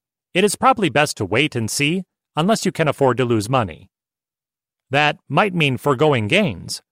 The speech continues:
but certainly there are other places to look for gains that aren't so utterly uncertain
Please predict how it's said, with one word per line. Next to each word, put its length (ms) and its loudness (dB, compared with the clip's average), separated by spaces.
but 160 -6
certainly 340 0
there 160 4
are 140 2
other 180 2
places 420 0
to 100 -2
look 160 2
for 160 0
gains 320 0
that 240 2
aren't 200 2
so 240 4
utterly 360 2
uncertain 720 -2